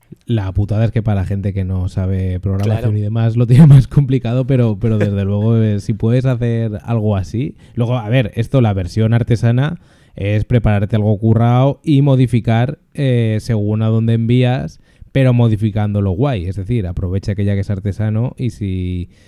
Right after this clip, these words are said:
Speaker 1: si cambia la agencia, el medio a donde envías el currículum,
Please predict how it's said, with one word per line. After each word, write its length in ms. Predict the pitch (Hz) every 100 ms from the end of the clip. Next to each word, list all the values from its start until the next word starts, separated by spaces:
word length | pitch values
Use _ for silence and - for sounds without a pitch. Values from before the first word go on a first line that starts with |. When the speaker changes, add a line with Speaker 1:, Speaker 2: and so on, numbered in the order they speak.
| _ -
Speaker 1:
si 320 | - 107 98
cambia 640 | - 117 110 107 107 107 107
la 100 | 104
agencia, 640 | 117 127 117 107 104 101
el 120 | 101
medio 320 | 104 113 110
a 20 | 107
donde 320 | 104 107 104
envías 280 | 101 107 107
el 100 | 95
currículum, 640 | 107 104 107 110 117 123